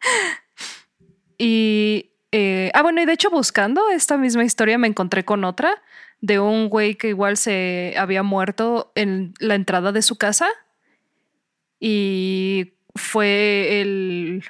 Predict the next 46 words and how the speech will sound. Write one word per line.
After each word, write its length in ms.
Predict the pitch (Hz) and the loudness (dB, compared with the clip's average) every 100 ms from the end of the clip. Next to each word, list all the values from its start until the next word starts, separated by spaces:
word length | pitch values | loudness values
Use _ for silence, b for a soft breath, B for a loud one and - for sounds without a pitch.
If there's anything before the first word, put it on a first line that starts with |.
| - | -8
o 120 | 226 | -2
sea, 140 | 240 | -2
fue 200 | 226 226 220 | 0 2 2
uno 220 | 220 226 | 2 2
de 100 | 214 | 0
paquetería 640 | 202 220 208 190 185 214 | -2 -2 -2 -2 0 2
a 40 | |
dejar 280 | 226 202 196 | 2 0 0
algo 520 | 180 185 220 359 359 - | 0 0 0 -2 -4 -2
y 120 | 233 | 0
creyó 380 | 214 196 196 196 | 2 2 2 2
que 100 | 214 | 0
el 80 | 208 | 0
güey 280 | 196 190 196 | 0 0 0
ahí 180 | 196 196 | 0 0
tirado 320 | 202 190 190 | 0 0 0
en 120 | 196 | 0
la 60 | 196 | -2
escalera 460 | - 196 190 180 | -2 -2 0 0
igual 260 | 190 190 185 | 0 0 0
era 140 | 190 185 | 0 -2
una 180 | 185 | -2
decoración, 580 | 190 185 190 190 185 190 | -4 -4 -4 -4 -2 -2
entonces 460 | 190 185 196 220 208 | -4 -4 -4 -4 -4
nada 120 | 202 | -4
más 200 | 190 202 | -4 -4
como 200 | 233 208 | -2 -2
que 100 | 214 | -2
pasó 320 | - 214 214 | -4 -2 0
al 160 | 175 190 | 0 -2
lado 380 | 175 202 285 - _ _ _ _ _ _ _ _ | -2 -4 -6 -10 _ _ _ _ _ _ _ _
y 100 | - | -2
dejó 280 | 202 196 214 | -2 0 -2
el 100 | 202 | -2
paquete 380 | 214 - 202 190 | -4 -4 -4 -2
y 80 | 190 | -4
se 140 | 202 | -4
fue. 340 | - 247 180 _ _ _ _ _ - | -4 -6 -6 _ _ _ _ _ -6
Y 120 | 214 | -2
resulta 460 | 185 185 190 180 | 0 2 2 0
que 100 | 190 | -2
pues 240 | 185 185 175 | -2 -2 0
no 120 | 180 | 0
era 180 | 175 170 | 0 -2
una 200 | 165 156 | -2 -6
decoración. 640 | 160 165 147 - 196 - | -8 -8 -8 -6 -6 -8